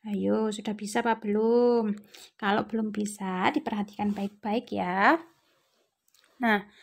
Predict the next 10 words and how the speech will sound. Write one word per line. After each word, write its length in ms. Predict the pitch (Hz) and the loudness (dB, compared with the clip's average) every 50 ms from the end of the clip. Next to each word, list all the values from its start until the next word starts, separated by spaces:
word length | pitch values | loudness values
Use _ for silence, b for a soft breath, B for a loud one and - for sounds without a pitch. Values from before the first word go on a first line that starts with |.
| B B B B _ - | B B B B _ -2
jam 240 | - 269 247 233 - | 0 2 2 2 2
analog 720 | 247 262 277 311 339 359 330 285 233 226 285 302 - - | 0 2 4 6 6 8 10 10 10 10 8 6 4 -4
biasanya 640 | - 247 247 240 233 - 254 233 226 233 262 330 349 | 0 2 2 2 2 2 2 2 2 2 2 2 2
terdiri 560 | 339 339 294 - - 240 240 247 285 339 349 | 2 0 0 0 0 2 2 4 4 4 2
dari 400 | - - 247 226 220 220 294 320 | 2 0 0 0 2 2 2 0
jarum 400 | 320 - 254 240 226 233 233 226 | 0 0 0 0 2 2 0 -4
pendek 640 | - 226 214 214 214 208 202 220 294 339 - - _ | -2 0 0 2 2 4 6 6 6 6 4 2 _
dan 320 | - 254 254 262 269 254 | -2 2 2 2 2 2
jarum 480 | - - 226 220 214 214 233 226 226 220 | -4 -4 -2 -2 0 0 -2 -4 -4 -4
panjang. 640 | - 202 196 202 202 196 190 214 208 196 175 160 | 0 0 2 2 2 2 4 6 6 6 6 2